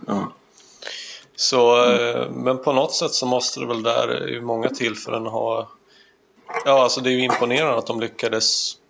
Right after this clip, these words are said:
Speaker 2: i så fall producera så jävla mycket musik som de gjorde och att de oftast var bra dessutom.
Speaker 1: Mm.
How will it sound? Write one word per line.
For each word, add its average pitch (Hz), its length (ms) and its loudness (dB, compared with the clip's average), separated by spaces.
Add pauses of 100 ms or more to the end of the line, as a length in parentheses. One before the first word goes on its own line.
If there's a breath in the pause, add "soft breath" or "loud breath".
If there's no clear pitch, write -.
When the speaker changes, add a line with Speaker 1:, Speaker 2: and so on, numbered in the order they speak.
(220)
Speaker 2:
i 135 100 -12
så 117 180 -4
fall 113 100 -2
producera 110 720 -4
så 113 200 -8
jävla 113 340 -2
mycket 113 320 -10
musik 113 340 -4
som 113 120 -12
de 110 200 -6
gjorde 110 260 -4
och 117 140 0
att 113 200 -6
de 123 220 -4
oftast - 400 -4
var 113 80 0
bra 107 520 -4 (280)
dessutom. - 600 -8
Speaker 1:
Mm. 95 200 0